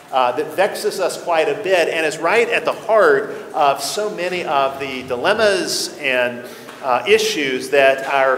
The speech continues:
culture faces. How do the generations relate to each other? We have several generations represented in this room, children, parents,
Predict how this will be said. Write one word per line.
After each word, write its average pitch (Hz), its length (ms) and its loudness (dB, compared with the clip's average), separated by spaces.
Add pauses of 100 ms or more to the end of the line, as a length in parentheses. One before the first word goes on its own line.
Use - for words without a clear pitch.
(140)
culture 160 560 -6
faces. - 760 -8 (220)
How 285 320 6
do 240 280 -2
the 196 120 2
generations 165 1000 0 (260)
relate 165 520 6
to 180 240 -6
each 160 260 -6
other? 180 320 -2 (800)
We 185 160 4
have 165 540 2
several 202 480 2
generations 180 1000 0
represented 151 600 0
in 143 100 -6
this 143 220 -4
room, 143 340 -10
children, 160 840 -8
parents, 151 720 -8